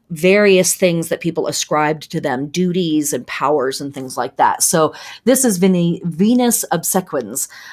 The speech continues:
um, who is basically, like, Venus the provider, Venus the producer, Venus the, the one from whom the grain pours out is basically what we're saying.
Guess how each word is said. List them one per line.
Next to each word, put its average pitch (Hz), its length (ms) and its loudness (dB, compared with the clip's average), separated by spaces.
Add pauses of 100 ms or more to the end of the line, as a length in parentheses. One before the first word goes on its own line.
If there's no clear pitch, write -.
um, 160 380 0
who 214 180 -2
is 196 140 0
basically, 233 640 2
like, 165 360 2
Venus 180 460 0
the 170 100 -2
provider, 147 640 0
Venus 170 520 0
the 165 120 0
producer, 143 760 -4
Venus 170 560 -2
the, 147 440 2
the 147 140 2
one 165 580 0 (320)
from 175 340 2
whom 170 380 -2
the 165 80 2
grain 156 420 -2
pours 147 520 -4
out 131 420 -4
is 156 180 -4
basically 151 460 -4
what 139 220 -2
we're 139 100 -4
saying. 117 500 -4